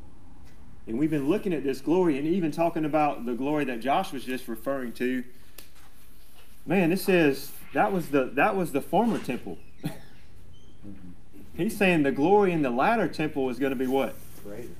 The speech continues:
Speaker 1: Greater. So that glory that came in and people were just suspended. Man, he says the glory in the latter temple is gonna be even greater than that.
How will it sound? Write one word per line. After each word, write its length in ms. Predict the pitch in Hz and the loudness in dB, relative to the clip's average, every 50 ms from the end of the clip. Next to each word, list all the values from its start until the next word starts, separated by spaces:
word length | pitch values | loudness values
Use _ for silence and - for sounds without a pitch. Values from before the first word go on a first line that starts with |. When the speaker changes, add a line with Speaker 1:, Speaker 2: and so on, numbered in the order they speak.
| - - | -6 0
Speaker 1:
Greater. 360 | 135 165 190 190 147 107 - - - - - - - - - - - - - - - - - - - - - - - - - | 4 6 6 6 4 2 -2 -6 -8 -10 -10 -10 -10 -10 -10 -10 -10 -10 -10 -10 -10 -10 -10 -10 -10 -10 -10 -10 -10 -10 -6
So 160 | - - 143 147 | -2 2 4 4
that 160 | 185 165 147 | 4 4 4
glory 300 | 156 170 190 202 202 180 | 4 6 6 8 8 6
that 180 | 165 - - | 4 2 0
came 260 | - 185 190 196 190 190 | 0 2 4 4 4 4
in 220 | 196 202 190 156 | 4 4 4 2
and 100 | 135 - | 0 2
people 240 | 196 190 190 170 175 | 2 0 2 2 0
were 80 | 165 | -2
just 400 | 160 143 165 175 170 170 - - - - - - - - - - - - - - - - - - - - - - - - - - - - - - - - - - - - - | 0 0 0 -2 -2 -2 -4 -8 -8 -8 -8 -8 -8 -10 -10 -10 -10 -10 -10 -10 -10 -10 -10 -10 -10 -10 -10 -10 -10 -10 -10 -10 -10 -10 -10 -10 -10 -10 -10 -10 -10 -10 -6
suspended. 680 | - - 151 - - - 185 196 196 190 202 190 180 - - - - - - - - - - - - - - - - - - - - - - - - - - - - - - - - - - | -4 -4 -4 -4 0 2 2 4 6 6 6 4 4 2 -6 -8 -10 -10 -10 -10 -10 -10 -10 -10 -10 -10 -8 -8 -8 -10 -10 -10 -10 -10 -10 -10 -10 -10 -10 -8 -8 -8 -8 -10 -10 -8 -4
Man, 220 | - 180 196 170 147 | 0 2 2 2 2
he 100 | 185 208 | 2 0
says 360 | 208 - 214 202 185 147 143 | 2 4 4 4 4 4 2
the 100 | 147 147 | 2 2
glory 480 | 120 151 165 202 220 220 180 175 165 165 | 2 4 4 6 6 6 6 6 4 4
in 80 | 160 | 4
the 80 | 147 135 | 2 2
latter 440 | 123 123 156 202 233 240 214 175 160 | 0 0 -2 -2 -2 -2 -2 -4 -4
temple 500 | - - 160 156 - - 151 143 - - - 123 113 - - | -4 -4 -4 -4 -4 -4 -4 -6 -6 -8 -10 -10 -10 -10 -10
is 120 | - - - | -10 -6 -4
gonna 220 | - 180 190 170 | -2 0 0 0
be 220 | 151 151 120 - - - - | -2 -2 -4 -4 -6 -6 -4
even 300 | 170 196 175 160 143 120 | -4 -4 -2 -4 -4 -2
greater 360 | 123 143 165 214 214 185 135 | -2 0 2 2 2 0 -2
than 140 | 123 117 113 | -6 -6 -6
that. 240 | 117 101 - - | -6 -4 -4 -4